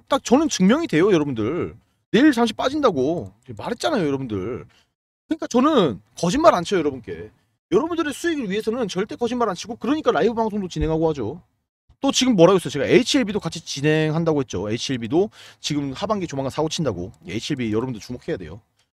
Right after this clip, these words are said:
그러니까 이게 라이브 방송을 자체를 한다는 게 이게 뭘 뜻하냐면은, 그만큼 자신이 있기 때문에 라이브 방송에서 여러분께 알려드릴 수 있는 지식이 넘친다는 거예요, 진짜.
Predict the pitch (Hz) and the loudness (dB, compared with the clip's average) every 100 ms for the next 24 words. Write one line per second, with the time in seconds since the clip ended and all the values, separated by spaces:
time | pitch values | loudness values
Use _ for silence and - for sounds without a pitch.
0 | _ _ - 226 - _ _ _ _ 220 | _ _ 4 6 4 _ _ _ _ -2
1 | 269 247 156 269 285 269 254 240 233 226 | 2 4 4 2 0 -2 0 2 2 0
2 | - 208 196 226 254 165 139 190 120 87 | -4 -6 -4 -4 -4 -4 -2 -2 -2 -6
3 | - 185 185 117 185 - 254 240 147 104 | -10 -10 -4 0 0 -2 -6 -4 -4 -4
4 | 90 113 82 71 _ _ _ _ _ _ | -6 -8 -12 -16 _ _ _ _ _ _
5 | _ _ _ - 269 302 - 226 - 165 | _ _ _ 2 4 4 0 0 0 0
6 | 285 220 156 - - 220 185 143 131 101 | 2 2 2 -4 0 0 2 2 4 2
7 | 143 156 143 143 131 208 233 - - - | 0 0 -2 -2 2 2 0 -4 -6 2
8 | 175 214 220 175 156 123 156 180 202 185 | 2 2 2 2 4 2 0 0 -2 -2
9 | 160 - 151 180 143 135 120 _ - 143 | -2 -2 -4 -4 -4 -4 -6 _ 0 2
10 | 185 320 285 190 113 85 117 110 92 104 | 4 4 4 2 0 -4 -6 -6 -2 -4